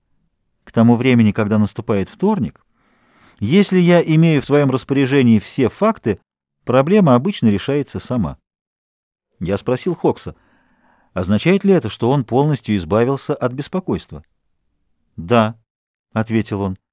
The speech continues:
«думаю, что я могу откровенно признать, что теперь моя жизнь почти полностью освобождена от беспокойства. Я понял, что если человек посвящает своё время сбору фактов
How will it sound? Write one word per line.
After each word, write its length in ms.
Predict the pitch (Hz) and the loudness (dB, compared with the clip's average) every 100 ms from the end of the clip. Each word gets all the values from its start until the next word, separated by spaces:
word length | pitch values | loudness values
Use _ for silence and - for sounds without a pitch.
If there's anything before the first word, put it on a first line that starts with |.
| _ _ _ _ _ - | _ _ _ _ _ -12
«думаю, 540 | 85 180 233 226 202 | -4 2 4 4 2
что 220 | - - | -2 0
я 220 | 131 170 | 2 4
могу 400 | 185 135 147 170 - | 2 2 2 0 0
откровенно 760 | 131 - 143 160 151 117 117 | -2 0 2 2 2 2 0
признать, 460 | 127 139 143 110 - _ _ _ _ | 0 0 2 0 -2 _ _ _ _
что 240 | - - 127 | -12 0 0
теперь 460 | - 113 208 233 - _ _ _ _ _ _ - | 0 -4 -2 -4 -8 _ _ _ _ _ _ 0
моя 300 | 123 160 143 | 2 4 2
жизнь 300 | 190 185 135 | 2 0 0
почти 380 | 139 - 165 | -2 -4 -6
полностью 720 | 170 147 165 180 180 170 170 165 | -2 4 4 6 2 0 -2 0
освобождена 840 | 139 123 123 120 104 98 110 151 | 0 0 0 0 0 2 2 2
от 60 | 127 | 0
беспокойства. 720 | 127 - 107 85 73 - 80 _ _ _ _ _ _ _ | -6 -6 -6 -6 -10 -18 -20 _ _ _ _ _ _ _
Я 180 | - 151 | -2 -2
понял, 400 | 175 226 139 78 _ _ _ _ _ _ | 0 0 -2 -4 _ _ _ _ _ _
что 180 | - 127 | -4 -2
если 260 | 170 202 160 | 0 0 0
человек 420 | 147 151 175 - | 2 2 2 0
посвящает 640 | 120 117 123 - 160 131 | -6 -4 -6 0 2 2
своё 320 | - 127 135 | 0 2 2
время 340 | 117 151 131 101 | 0 2 2 2
сбору 380 | 90 131 143 | 0 2 2
фактов 720 | 107 - 190 180 - - _ | 2 -2 -4 -4 -10 -20 _